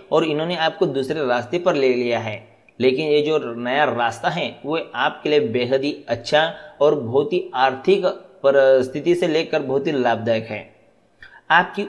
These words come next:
ऊर्जा का स्तर ऊंचा रहेगा, क्योंकि आपका प्रिय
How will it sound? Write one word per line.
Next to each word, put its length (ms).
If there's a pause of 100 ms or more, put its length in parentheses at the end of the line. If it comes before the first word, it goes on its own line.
ऊर्जा 300
का 200
स्तर 440
ऊंचा 320
रहेगा, 420
क्योंकि 580
आपका 400
प्रिय 420